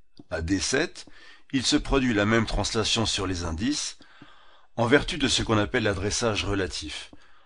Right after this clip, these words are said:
On est donc passé ici de A six plus C un à B sept plus D deux. Le résultat, ici zéro, est dû au fait que les cellules B sept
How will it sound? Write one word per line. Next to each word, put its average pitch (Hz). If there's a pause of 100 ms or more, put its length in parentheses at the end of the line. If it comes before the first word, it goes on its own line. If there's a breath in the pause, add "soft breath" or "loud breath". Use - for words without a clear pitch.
(240 soft breath)
On 110
est 110
donc 104
passé 101
ici 123 (760 soft breath)
de 95
A 131
six -
plus 101
C 95
un 127 (1200)
à 110
B 107
sept 156
plus 101
D 95
deux. 76 (1160)
Le 110
résultat, 113
ici 117
zéro, 101 (360 soft breath)
est 123
dû 127
au 156
fait - (160)
que 113
les 104
cellules 107 (400 loud breath)
B 90
sept -